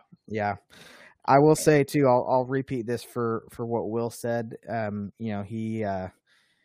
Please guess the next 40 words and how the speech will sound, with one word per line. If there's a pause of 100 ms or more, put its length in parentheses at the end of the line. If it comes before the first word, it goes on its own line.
(260)
he
wanted
to
mentally
prepare
for
the
championship,
so
he, (160)
he
removed
himself
from
the
conversation.
Sounds
like
he
sabotaged
his
own
technology. (600)
Um, (160)
just
kidding.
I, (320)
not,
it
wasn't
on
purpose,
but
maybe
it
worked
out
for
the
best.